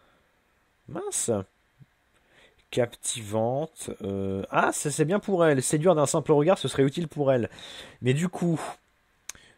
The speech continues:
du coup, visionnaire, je vais peut-être le garder, euh, je vais peut-être garder ses points pour, euh, pour plus tard.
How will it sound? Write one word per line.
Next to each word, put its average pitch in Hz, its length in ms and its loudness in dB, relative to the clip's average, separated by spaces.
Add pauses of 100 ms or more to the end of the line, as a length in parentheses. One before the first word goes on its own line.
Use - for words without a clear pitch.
(120)
du 135 160 -4
coup, 151 260 -6
visionnaire, 139 640 2
je 123 40 -2
vais 123 60 -10
peut-être - 200 2
le 143 80 -2
garder, 135 460 4
euh, 107 580 2
je 101 60 -12
vais - 80 -20
peut-être 143 140 -8
garder 127 200 2
ses 127 160 2
points 120 220 -2
pour, 90 400 -4
euh, 82 60 -8 (1160)
pour 107 140 -4
plus 107 160 -8
tard. 87 280 0